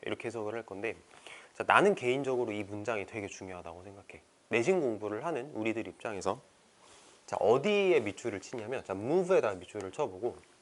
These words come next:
그다음에 have been에다가 밑줄을 쳐보고, since에다가 우리 동그라미 한번 쳐볼까? 했지?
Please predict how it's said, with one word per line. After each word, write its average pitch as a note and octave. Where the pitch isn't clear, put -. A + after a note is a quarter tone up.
그다음에 A#2
have A#3+
been에다가 B2+
밑줄을 F#2+
쳐보고, G#2+
since에다가 G#3+
우리 F#2+
동그라미 F3+
한번 F2+
쳐볼까? -
했지? F3